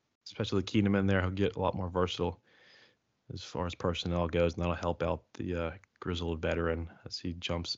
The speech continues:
into duty for the Bills. Uh, spreads come down two points since the uncertainty began with Josh Allen, so I think if he's ruled out, we see it maybe another point or two in the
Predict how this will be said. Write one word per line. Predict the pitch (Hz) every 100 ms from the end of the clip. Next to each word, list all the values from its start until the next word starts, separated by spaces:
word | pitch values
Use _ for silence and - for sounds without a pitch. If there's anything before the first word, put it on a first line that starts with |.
| -
into | 101 92
duty | 90 92
for | 90 92
the |
Bills. | 85 87 92 90 - _ _ _ _ _ _ _
Uh, | - 60 64 -
spreads | - - - 98 98
come | 104 95
down | 92 90
two | - 95
points | - 95 87 -
since | - 90 - -
the | 87
uncertainty | 87 90 - 92 92 - 110
began | 110 107 113 117
with | 113
Josh | 113 113 113
Allen, | 127 131 113
so | - - - _ _ - _ _ _ - _ _ _ _
I |
think | 95
if | 92
he's | 92
ruled | 87 90 82
out, | 82 90 -
we | 87
see | - 80
it | 78 - _ _ _ _ -
maybe | 85 90
another | 87 82
point | - 92
or | 90
two | 85 92 90
in |
the | 90